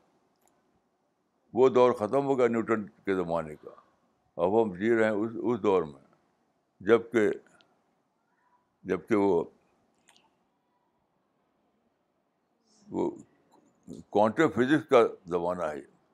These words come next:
کوانٹم فزکس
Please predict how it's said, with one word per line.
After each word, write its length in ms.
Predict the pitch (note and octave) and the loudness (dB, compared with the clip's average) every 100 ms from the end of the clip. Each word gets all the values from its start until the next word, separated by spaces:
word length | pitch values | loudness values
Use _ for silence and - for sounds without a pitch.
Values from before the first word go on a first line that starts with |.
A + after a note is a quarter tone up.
| _ _ _ _ _ _ _ _ _ _ _ _ _ _ _ _ _ _ _ _ _ _ _ _ _ _ | _ _ _ _ _ _ _ _ _ _ _ _ _ _ _ _ _ _ _ _ _ _ _ _ _ _
کوانٹم 360 | F#2+ G2+ G#2+ C#3 | 0 0 0 -2
فزکس 460 | G2+ A2+ B2+ - | -2 -6 -6 -10